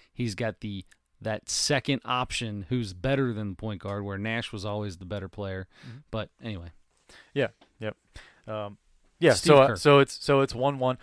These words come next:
Speaker 2: Well, yeah, I just, just, you know, in general about the series, it's, it's one one now, but I think we both agree it's going back to, it's going to, to, um, to Oakland now, and, um, I, I, I think we both agree they're probably gonna take both of those
Speaker 1: I,
Speaker 2: games
Speaker 1: I
Speaker 2: there.
Speaker 1: would think that that's gonna happen.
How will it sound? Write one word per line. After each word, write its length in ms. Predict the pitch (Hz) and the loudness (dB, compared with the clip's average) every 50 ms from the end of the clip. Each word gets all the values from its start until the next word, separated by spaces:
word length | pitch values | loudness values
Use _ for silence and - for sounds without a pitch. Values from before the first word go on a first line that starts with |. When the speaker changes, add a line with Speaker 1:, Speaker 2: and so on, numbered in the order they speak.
| - _ | -10 _
Speaker 2:
Well, 260 | - 165 151 156 160 151 160 | 4 6 6 6 6 2 0
yeah, 300 | 180 151 120 110 110 113 | 0 0 0 2 0 -2
I 80 | 120 | -2
just, 320 | 107 117 131 120 - - - | -2 -4 -4 -4 -6 -10 -6
just, 260 | - 131 117 - - _ _ _ _ _ | -6 -6 -6 -6 -12 _ _ _ _ _
you 140 | 127 120 | -8 -8
know, 160 | 107 104 107 110 | -6 -6 -4 -4
in 120 | 113 120 | -6 -2
general 300 | 104 127 135 135 135 131 | 4 4 4 6 6 4
about 200 | 123 107 123 120 | 4 4 2 0
the 60 | - 110 | -2 -4
series, 360 | - 170 185 165 135 104 110 | -4 -4 -2 -2 -2 -2 -4
it's, 160 | 120 - - | -6 -6 -4
it's 180 | 135 135 - 120 | -6 -6 -4 0
one 280 | 120 143 165 170 156 | 4 4 6 6 8
one 180 | 165 165 151 131 | 8 8 8 6
now, 240 | 120 117 117 117 117 | 4 2 4 2 2
but 260 | 101 120 117 113 - - | 2 0 -2 -2 -4 -6
I 100 | 120 110 | -8 -8
think 160 | - 135 117 | -8 -8 -8
we 80 | 120 | -8
both 240 | 107 110 120 113 104 | -4 -4 -4 -4 -4
agree 400 | 117 101 107 110 110 110 110 107 - - - - - _ _ | -6 -8 -8 -8 -8 -6 -8 -8 -10 -14 -20 -20 -20 _ _
it's 180 | - 107 - - | -14 -14 -10 -6
going 200 | - 127 127 123 | -4 -4 -4 0
back 220 | 117 120 113 110 - | 2 2 2 0 0
to, 100 | - 120 | -4 -6
it's 340 | 113 113 - - 113 - - | -6 -6 -6 -8 -10 -12 -8
going 240 | - 110 110 117 110 | -8 -6 -4 -4 -4
to, 140 | 110 110 107 | -6 -8 -8
to, 440 | - _ - 117 107 107 110 113 | -10 _ -6 -6 -4 -4 -4 -4
um, 340 | 107 107 104 104 104 104 95 - _ _ _ - - - _ _ _ _ _ _ _ _ | -4 -4 -4 -6 -8 -10 -16 -20 _ _ _ -20 -20 -20 _ _ _ _ _ _ _ _
to 240 | - - 110 - - | -6 -4 -2 -2 0
Oakland 460 | - 113 113 - 113 113 110 - - - - - - - - - | 0 -2 -2 -2 -4 -6 -6 -6 -6 -6 -6 -8 -8 -10 -10 -8
now, 320 | 110 107 107 107 110 113 - | -6 -4 -4 -2 -4 -4 -4
and, 320 | - 117 113 107 104 104 | -6 -6 -6 -6 -4 -4
um, 440 | 107 104 104 101 101 101 101 101 - _ _ _ _ _ _ _ 113 - | -4 -4 -2 -4 -4 -6 -10 -14 -18 _ _ _ _ _ _ _ -12 -6
I, 40 | 113 | -4
I, 360 | - - - 57 - - - 104 | -2 -2 -2 -4 -4 -6 -6 -4
I 120 | 107 104 98 | -6 -6 -6
think 160 | - 110 95 107 | -8 -10 -10 -10
we 80 | 104 | -8
both 240 | 95 107 104 101 95 | -6 -6 -6 -6 -6
agree 320 | 104 98 101 107 104 104 | -10 -8 -8 -8 -6 -6
they're 100 | 101 104 | -8 -8
probably 380 | 98 - - - - 101 104 101 | -8 -6 -8 -6 -6 -8 -10 -10
gonna 160 | 101 101 104 | -10 -12 -12
take 240 | - - 107 - - | -12 -12 -12 -12 -10
both 100 | - - | -12 -14
of 80 | - - | -14 0
those 80 | - | 2
Speaker 1:
I, 120 | 123 123 135 | 4 6 6
Speaker 2:
games 100 | 131 - - | 4 4 2
Speaker 1:
I 80 | 139 139 | 4 4
Speaker 2:
there. 80 | 147 | 4
Speaker 1:
would 160 | 143 143 131 - | 4 2 0 0
think 240 | - 131 120 101 | 0 0 0 0
that 100 | - 113 | -2 -2
that's 240 | 101 113 104 101 - | -2 -2 -2 -2 -4
gonna 180 | - - 107 98 | -6 -6 -6 -6
happen. 360 | 90 85 80 85 80 - - | -6 -6 -8 -8 -10 -14 -16